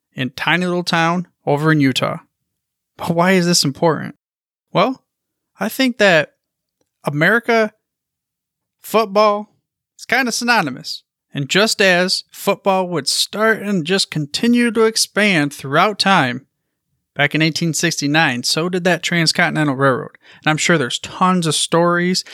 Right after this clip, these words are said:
and great history and other things that were impacted as this railroad would unite the East and the West. We gotta talk about football, though. We have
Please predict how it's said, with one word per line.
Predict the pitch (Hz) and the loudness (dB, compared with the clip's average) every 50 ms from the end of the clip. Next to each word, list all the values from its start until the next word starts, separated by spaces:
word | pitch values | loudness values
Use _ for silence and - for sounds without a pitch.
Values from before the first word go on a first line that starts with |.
| - - - | -20 -20 -10
and | - 139 - - | -8 -8 -8 -8
great | - - 180 196 185 185 | -4 0 2 2 2 0
history | - - - 185 190 - - - 196 196 196 196 196 - - - - _ | -2 -2 -2 0 0 0 0 2 2 2 2 0 -2 -4 -8 -16 -8 _
and | - - - _ _ - | -6 -6 -6 _ _ 0
other | 196 202 202 214 | 2 4 4 2
things | 208 - - 208 202 190 180 165 | 2 2 0 2 2 2 2 2
that | 160 151 | 2 0
were | 147 147 160 | 0 -2 -2
impacted | 170 165 - - - 214 202 185 - - 120 120 131 - _ _ _ - _ _ | -4 -4 -4 -2 0 0 0 0 -2 -6 -8 -8 -10 -14 _ _ _ -20 _ _
as | - 135 131 - | -2 -2 -2 0
this | - 175 185 - - | 0 2 2 2 0
railroad | 156 160 165 175 170 165 165 165 170 170 - - - - _ _ _ _ | 0 2 2 2 4 2 2 2 0 -2 -8 -16 -20 -20 _ _ _ _
would | - 131 135 - _ _ _ _ _ _ _ | -10 -10 -10 -12 _ _ _ _ _ _ _
unite | - 147 139 131 131 135 151 190 214 214 - - - - _ _ | -8 -8 -6 -6 -4 -2 0 0 0 -2 -4 -10 -18 -20 _ _
the | - 135 - _ _ | -12 -12 -12 _ _
East | - 247 240 233 - - - - - - _ _ _ - | 0 2 2 2 2 0 0 -2 -6 -10 _ _ _ 0
and | 151 180 185 | 2 2 4
the | 180 185 | 4 2
West. | 170 139 131 135 120 - - - - - - - - _ _ _ _ _ _ _ _ _ _ _ _ _ _ _ _ | 2 0 -2 -4 -4 -4 -6 -6 -6 -8 -10 -14 -16 _ _ _ _ _ _ _ _ _ _ _ _ _ _ _ _
We | 139 | -2
gotta | 135 139 131 | 0 0 0
talk | - - 143 135 - | 2 2 0 0 0
about | 143 139 135 131 | 0 -2 -2 0
football, | - - 220 220 - - - 113 | 0 -2 -2 -2 -2 -6 -6 -6
though. | - 117 - - - _ _ _ _ _ _ _ _ _ _ _ _ _ _ _ | -6 -8 -8 -10 -14 _ _ _ _ _ _ _ _ _ _ _ _ _ _ _
We | 143 135 | -4 0
have | - - 143 131 - - | 2 2 2 0 0 -4